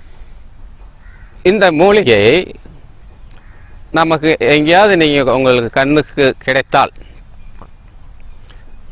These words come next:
இந்த மூலிகையை தொட்டு வணங்கி, அதற்கு தண்ணி ஊத்தி,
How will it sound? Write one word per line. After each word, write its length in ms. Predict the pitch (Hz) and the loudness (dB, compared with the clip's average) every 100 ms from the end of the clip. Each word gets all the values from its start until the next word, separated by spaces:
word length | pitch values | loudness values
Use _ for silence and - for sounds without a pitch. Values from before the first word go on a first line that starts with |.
| - - | -20 -4
இந்த 360 | 190 175 160 143 | 0 2 0 0
மூலிகையை 680 | 143 160 175 165 135 151 160 | 0 2 4 4 4 2 2
தொட்டு 400 | 139 135 - 175 | 0 0 0 0
வணங்கி, 640 | 139 131 147 143 143 151 - - - - - - - - - - - - - - - - - - - - - - - - - - - - - - - - 98 - - | 2 2 2 2 0 -2 -6 -16 -20 -20 -20 -20 -20 -20 -20 -20 -20 -20 -20 -20 -20 -20 -20 -20 -20 -20 -20 -20 -20 -20 -20 -20 -20 -20 -20 -20 -20 -20 -20 -20 -4
அதற்கு 540 | 143 147 135 143 151 - | -2 -2 -4 0 0 0
தண்ணி 320 | 139 156 165 | -2 0 2
ஊத்தி, 480 | 147 - 139 139 | 0 -2 -4 -4